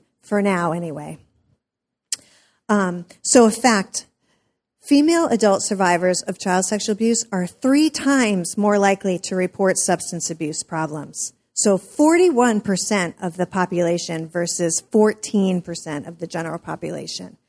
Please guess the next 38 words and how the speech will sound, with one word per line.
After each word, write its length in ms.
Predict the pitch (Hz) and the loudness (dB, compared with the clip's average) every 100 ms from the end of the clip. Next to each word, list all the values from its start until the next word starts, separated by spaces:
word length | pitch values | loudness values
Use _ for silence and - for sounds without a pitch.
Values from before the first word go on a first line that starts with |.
| _ | _
So 200 | - 202 | -4 -2
huge 540 | 190 - - 277 294 233 | -2 -4 -2 2 2 2
issues 400 | 208 - 180 175 | 0 -2 -4 -6
with 100 | 175 | -10
substance 520 | - 170 - 170 - | -6 -6 -6 -14 -12
abuse. 440 | 160 160 127 - - _ _ _ | -8 -8 -8 -12 -20 _ _ _
Adult 440 | 214 202 285 262 | 2 6 6 6
women 260 | 214 202 202 | 2 2 2
who 140 | 180 | 2
are 100 | 190 | 2
sexually 440 | 185 - 190 - 202 | 2 0 -2 0 0
abused 340 | 185 190 185 | 2 0 0
as 160 | 185 175 | -2 -4
a 60 | |
child 480 | 170 180 165 165 170 - _ - | -6 -2 2 2 0 -6 _ -2
are 120 | 190 | -2
twice 540 | 190 - 240 247 269 | -2 0 2 4 4
as 180 | 269 233 | 2 2
likely 400 | 202 185 - 175 | 2 2 0 -4
to 100 | 160 | -4
have 260 | 156 160 156 | -6 -8 -6
depression. 640 | 151 - 165 185 349 392 339 _ _ _ - _ _ - | -8 -6 -6 -4 -2 -4 -8 _ _ _ -20 _ _ -2
Adults 540 | 190 175 220 269 - | -2 4 4 4 0
with 120 | 226 | -2
a 60 | 190 | 0
history 360 | 185 190 - 180 | 2 2 2 0
of 100 | 170 | 0
child 280 | 180 165 | 0 0
sexual 360 | 165 180 165 180 | 0 -2 0 0
abuse 320 | 165 180 190 - | 2 2 2 -2
are 100 | 185 | -6
twice 480 | - 202 214 233 | 0 4 4 4
as 160 | 220 196 | 0 -2
likely 360 | 185 190 208 196 | 0 0 0 -4
to 160 | - | -4
report 460 | 180 175 - 196 - | -4 -4 -2 -2 0
a 80 | 180 | -2
suicide 760 | - 226 202 - 180 170 - | 2 2 2 2 2 2 -2